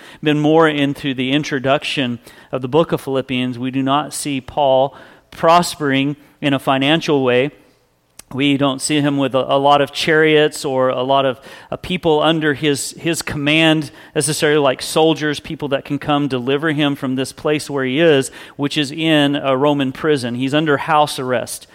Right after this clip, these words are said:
We don't also see him enjoying, uh, relational peace with everyone. His sharing of the gospel has met with much opposition, particularly the Pharisees, the Sadducees, the, those that comprise the Sanhedrin Council.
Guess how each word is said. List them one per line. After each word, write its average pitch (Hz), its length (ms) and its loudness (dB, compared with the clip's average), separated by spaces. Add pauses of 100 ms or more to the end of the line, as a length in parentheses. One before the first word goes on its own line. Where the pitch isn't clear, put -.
(760)
We 160 140 2
don't 170 180 4
also 175 320 4
see 175 300 0
him 151 360 2
enjoying, 156 800 2
uh, 139 220 2
relational 151 760 2
peace 196 480 -2
with 131 200 -4
everyone. 120 600 -4 (340)
His 156 200 0
sharing 175 500 4
of 143 140 2
the 139 80 2
gospel 151 640 2
has 139 220 2
met 143 280 2
with 139 260 -2
much 139 320 0
opposition, 139 640 -2
particularly 147 720 -2 (300)
the 135 160 -2
Pharisees, 156 680 0
the 131 80 -4
Sadducees, 139 800 0
the, 127 360 -2
those 143 300 -2
that 151 160 -8
comprise 143 520 2
the 131 80 -4
Sanhedrin 135 600 -4
Council. 156 640 0